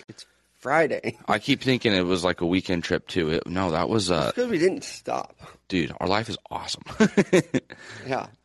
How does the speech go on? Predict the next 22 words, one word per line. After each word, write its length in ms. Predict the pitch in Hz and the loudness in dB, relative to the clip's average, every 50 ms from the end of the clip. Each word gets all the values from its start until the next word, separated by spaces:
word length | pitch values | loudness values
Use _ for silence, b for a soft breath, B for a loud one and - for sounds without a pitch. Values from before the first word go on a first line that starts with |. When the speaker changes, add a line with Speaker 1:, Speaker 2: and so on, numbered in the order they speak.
| _ _ | _ _
Speaker 1:
Not 240 | 139 147 196 226 - | 2 2 2 2 0
complaining 500 | - 139 - - 120 135 156 - - - _ _ _ _ | -6 -10 -10 -8 -6 -6 -6 -8 -12 -18 _ _ _ _
at 80 | - 107 | -8 -6
all. 160 | 110 131 - | -4 -4 -4
It 60 | - - | -4 -2
was 60 | 101 | 2
Speaker 2:
No. 260 | 107 113 135 151 - - | 2 4 4 4 2 0
Speaker 1:
really 120 | - - - | -2 -8 -10
cool. 220 | - 107 104 - _ - | -10 -10 -10 -10 _ -8
Speaker 2:
Yeah. 240 | - 90 107 101 85 - - _ - - | -4 -2 -2 -2 -2 -8 -18 _ -8 -4
Speaker 1:
Uh, 40 | 110 | -2
and 340 | 104 104 90 98 104 104 | -2 0 0 -2 -4 -4
thanks 180 | - 123 110 107 | -6 -6 -2 0
Speaker 2:
My 80 | 92 101 | 2 2
life 140 | 107 107 | 2 2
Speaker 1:
to 60 | 123 110 | 0 -4
Speaker 2:
is 80 | 104 | -2
dope. 300 | 104 110 107 120 139 - - _ _ _ | 2 4 4 4 2 0 -8 _ _ _
I 40 | 85 | -6
do 180 | 82 98 98 95 | 0 0 0 4
dope 220 | 82 107 104 - | 4 4 4 4
shit. 220 | - 85 - - | 2 -2 -2 -2